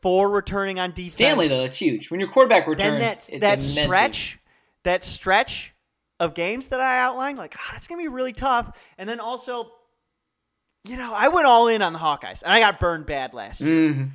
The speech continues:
Speaker 1: So I don't know if I, <laughs> I don't know if I can ride on 'em again.
Speaker 2: So you're, you're feeling a little, little personal. You're feeling some type of way about the Hawkeyes based on the twenty eighteen season.
Speaker 1: I'm just a little nervous.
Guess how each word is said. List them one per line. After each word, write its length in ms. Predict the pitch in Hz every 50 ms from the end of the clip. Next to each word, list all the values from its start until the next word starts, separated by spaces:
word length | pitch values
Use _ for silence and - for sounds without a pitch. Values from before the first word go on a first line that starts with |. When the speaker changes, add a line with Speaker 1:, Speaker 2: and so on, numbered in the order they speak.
| - _ _ _
Speaker 1:
So 420 | - - - 220 226 196 185 180 -
I 120 | 175 208
don't 140 | 233 254 254
know 180 | 247 240 226 208
if 80 | 196
I, 60 | 214
<laughs> 20 | 185
I 520 | - - - - - - 339 - - 302 - -
don't 80 | - 359
know 40 | 349
if 100 | 349 -
I 60 | -
can 260 | 247 - - 226 226
ride 300 | 208 175 - - 277 302
on 200 | 254 143 127 131
'em 120 | 120 104 110
again. 280 | 107 - 82 71 - _ _
Speaker 2:
So 120 | - -
you're, 240 | 135 135 151 156 147 -
you're 180 | 170 175 175
feeling 260 | 170 - 180 170 160
a 40 | 156
little, 300 | 147 143 131 123 113 -
little 340 | 131 127 123 117 113 107 _ _ _ _ -
personal. 440 | - 151 135 131 - 131 120 117
You're 120 | 127 139 135
feeling 180 | 139 151 139 113
some 160 | - 123 120
type 200 | 117 117 113 110
of 60 | 107
way 160 | 107 104 98
about 200 | 98 98 107 -
the 60 | - 104
Hawkeyes 400 | 104 104 101 - 101 104 - -
based 220 | 117 117 - -
on 60 | -
the 60 | -
twenty 220 | 113 - 127 123 117
eighteen 260 | - - - - 135 135
season. 200 | - - - _ _ _ _ _ _ _ _ _ _ _ _ _ _ _ _ _ _ _ _ _ -
Speaker 1:
I'm 120 | - 262
just 180 | 269 294 - -
a 40 |
little 160 | 339 349 349 349
nervous. 500 | 370 359 349 214 127 - - - -